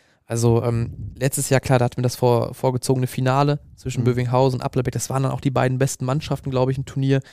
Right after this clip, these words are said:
Speaker 1: Und dann hat sich der Sieger mit dem A S C auch im Finale durchgesetzt. Aber ich erinnere gerne an die, an die sechsunddreißigste Dortmunder Hallenfußball-Stadtmeisterschaft.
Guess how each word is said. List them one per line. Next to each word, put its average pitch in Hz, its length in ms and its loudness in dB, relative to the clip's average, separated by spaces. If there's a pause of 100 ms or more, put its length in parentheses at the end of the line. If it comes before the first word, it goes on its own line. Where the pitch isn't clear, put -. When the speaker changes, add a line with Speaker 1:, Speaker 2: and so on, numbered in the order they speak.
(500)
Speaker 1:
Und 117 140 -2
dann 117 140 2
hat 117 80 0
sich 123 100 -2
der 120 140 0
Sieger 123 240 2
mit 117 120 0
dem 117 120 0
A 117 80 0
S - 80 -4
C 120 120 -2
auch 113 80 -2
im 113 80 -8
Finale 127 360 0
durchgesetzt. 113 520 -2 (360)
Aber 120 80 -10
ich - 140 -8
erinnere 165 180 4
gerne 139 420 2
an 131 80 -2
die, 123 160 0
an 117 80 -4
die 120 60 -2
sechsunddreißigste 113 760 -2
Dortmunder 113 340 -2
Hallenfußball-Stadtmeisterschaft. - 1160 -4